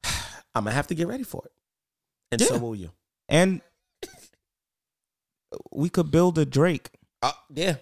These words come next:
Speaker 2: from now.
Speaker 1: I was just thinking, like, yo, they can just start building artists, and then other people, like, every day, will start building their own artists, and everybody's gonna literally be living legit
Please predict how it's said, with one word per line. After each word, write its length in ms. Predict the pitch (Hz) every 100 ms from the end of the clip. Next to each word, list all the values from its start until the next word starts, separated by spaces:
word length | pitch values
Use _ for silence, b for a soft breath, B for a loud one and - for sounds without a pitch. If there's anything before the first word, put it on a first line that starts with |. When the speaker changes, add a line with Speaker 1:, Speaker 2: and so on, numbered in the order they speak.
| -
Speaker 2:
from 220 | 156 160
now. 440 | 170 180 135 123 _ -
Speaker 1:
I 120 | 147
was 200 | 180 139
just 220 | 135 -
thinking, 320 | 160 165 139
like, 280 | 120 110 101
yo, 420 | 117 131 104 92 _ _ _ _ _ _ _ _ _
they 120 | - 151
can 180 | 202
just 160 | 180 170
start 360 | - 151 87 87
building 400 | 117 143 139 113
artists, 580 | 104 123 160 190 - - _ _ _ -
and 140 | 120
then 160 | 123 123 -
other 320 | 139 151 156
people, 420 | 131 175 139 170
like, 140 | 143 107
every 220 | 127 131
day, 120 | 139
will 220 | 120 120
start 340 | 120 - 127 92
building 320 | 107 127 123
their 200 | 120 117
own 220 | 104 123
artists, 520 | 113 120 139 170 - _ _ _ _ _ -
and 460 | 123 120 117 107 _ _ _ -
everybody's 640 | 135 160 156 165 160 131
gonna 240 | 120 147
literally 440 | 127 123 143 135 123
be 160 | 110
living 580 | 107 107 120 135 101 98
legit 680 | 101 110 87 95 120 127 -